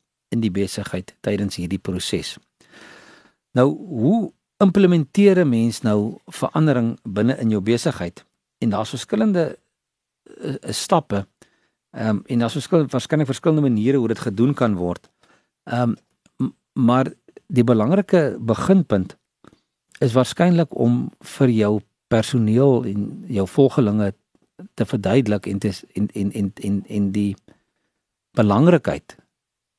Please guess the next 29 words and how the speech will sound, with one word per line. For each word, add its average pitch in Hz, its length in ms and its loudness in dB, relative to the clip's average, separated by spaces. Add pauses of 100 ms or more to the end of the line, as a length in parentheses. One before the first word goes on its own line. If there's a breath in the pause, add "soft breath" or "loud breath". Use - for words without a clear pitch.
(100)
eh, 98 240 -4
of 110 120 -6
die 110 120 2
dringendheid 113 760 0
van - 220 -2
die 110 100 0
verandering 107 640 0 (220)
by 98 180 -2
hulle 101 240 -2
tuis 110 240 0
te - 120 -4
bring. 82 280 -8 (1400 loud breath)
So 135 160 4
vestig 190 480 2
'n 156 60 4
bewustheid 127 560 2
van 123 200 2
dringendheid, 147 680 0 (1000 soft breath)
ehm, 101 480 0 (1080)
wat 113 320 -2
nodig 113 340 2
is 147 140 -4
om 131 120 0
die 127 100 2
verandering 131 460 0
teweeg 110 380 2
te - 120 0
bring. 156 260 0 (960)
Ehm, 113 260 -4